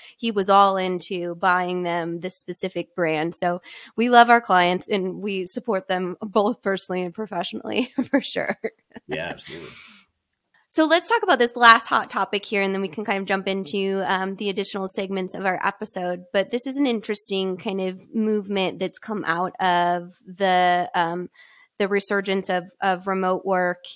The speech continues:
Speaker 1: and just the overall need for communication, specifically on the technology side.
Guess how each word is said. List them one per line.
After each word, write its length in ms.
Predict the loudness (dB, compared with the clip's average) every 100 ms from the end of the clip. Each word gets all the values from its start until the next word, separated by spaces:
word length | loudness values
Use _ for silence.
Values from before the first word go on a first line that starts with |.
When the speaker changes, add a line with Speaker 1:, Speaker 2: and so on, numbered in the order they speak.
| -6
Speaker 1:
and 480 | -2 -2 -2 -4 -6
just 140 | -8
the 100 | -4
overall 320 | -4 2 2 2
need 240 | -2 -4
for 120 | -10
communication, 680 | -10 -6 -6 -6 -6 -4 -6
specifically 480 | -8 -12 -14 -10 -6
on 100 | -4
the 60 | -4
technology 540 | -6 0 0 0 -2
side. 280 | -8 -8